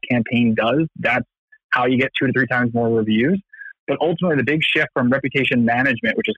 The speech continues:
kinda where we were, just standard review collection, to this reputation marketing field was that as businesses grow, you have to start looking at the data you're getting, even whether it's quantitative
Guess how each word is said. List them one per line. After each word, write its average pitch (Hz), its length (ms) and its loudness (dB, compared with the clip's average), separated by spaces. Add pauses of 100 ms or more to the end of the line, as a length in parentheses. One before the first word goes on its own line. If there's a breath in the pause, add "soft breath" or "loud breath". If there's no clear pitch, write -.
kinda 123 180 0
where 117 200 2
we 110 160 2
were, 120 400 2
just - 140 -4 (140)
standard 113 220 2
review 110 220 2
collection, 110 520 0 (460 loud breath)
to 151 100 2
this 135 220 0
reputation 143 540 0
marketing 117 580 2
field 127 340 2 (420 loud breath)
was 135 160 2
that 143 200 2
as 151 280 0
businesses 147 440 0
grow, 120 520 0 (100)
you 117 160 -2
have 151 120 0
to 170 80 -2
start 160 240 -2
looking 131 280 0
at 120 80 0
the 113 140 -4
data 120 180 2
you're 117 160 2
getting, 113 460 0 (120)
even 147 340 2 (100)
whether 120 240 2
it's - 120 -8
quantitative 147 680 0